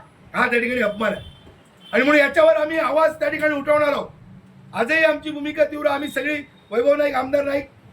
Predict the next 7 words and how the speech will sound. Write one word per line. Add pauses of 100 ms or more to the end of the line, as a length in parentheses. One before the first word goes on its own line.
(140)
ते
त्या
ठिकाणी
गेले,
त्यांनी
पाहणी
केली.